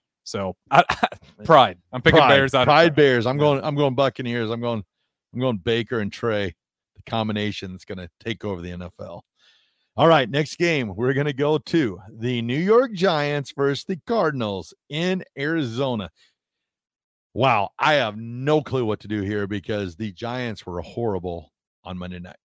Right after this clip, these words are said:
Speaker 1: Their offensive line.
Speaker 2: Terrible.
Speaker 1: My God, I did not expect that. Dan-,
Speaker 2: Terrible.
Speaker 1: Danny Dimes was
Speaker 2: <laughs> Danny
Speaker 1: didn't
Speaker 2: Dimes.
Speaker 1: have any opportunity to
Speaker 2: He,
Speaker 1: be
Speaker 2: he
Speaker 1: Danny
Speaker 2: wasn't,
Speaker 1: Dimes.
Speaker 2: I didn't even know if he was Danny Nichols,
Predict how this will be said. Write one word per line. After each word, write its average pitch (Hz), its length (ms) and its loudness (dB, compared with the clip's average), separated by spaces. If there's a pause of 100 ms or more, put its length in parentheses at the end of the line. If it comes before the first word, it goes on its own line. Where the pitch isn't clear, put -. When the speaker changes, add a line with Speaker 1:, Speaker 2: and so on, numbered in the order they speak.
(160)
Speaker 1:
Their 104 200 -20
offensive 117 460 -16
line. 107 380 -8 (440)
Speaker 2:
Terrible. 90 480 -6
Speaker 1:
My 151 200 -4
God, 120 400 -4 (140)
I 143 100 -6
did 160 100 -2
not 160 180 -2
expect 160 360 -8
that. 135 60 -4
Dan-, 139 160 0
Speaker 2:
Terrible. 139 340 -8 (180)
Speaker 1:
Danny 170 240 -4
Dimes 135 600 -4
was 127 460 -6
Speaker 2:
<laughs> - 220 -20
Danny 127 160 -10
Speaker 1:
didn't 175 180 0
Speaker 2:
Dimes. 165 100 0
Speaker 1:
have 160 120 -2
any 156 180 -4
opportunity 160 560 -2
to 113 80 -8
Speaker 2:
He, 156 100 -2
Speaker 1:
be 160 80 0
Speaker 2:
he 131 80 4
Speaker 1:
Danny 165 120 0
Speaker 2:
wasn't, 131 200 2
Speaker 1:
Dimes. 113 160 0
Speaker 2:
I 147 140 0
didn't 127 200 -2
even 123 140 -4
know 123 100 -2
if 104 80 -4
he 127 60 -2
was 113 140 -2
Danny 123 320 -6
Nichols, 113 540 -4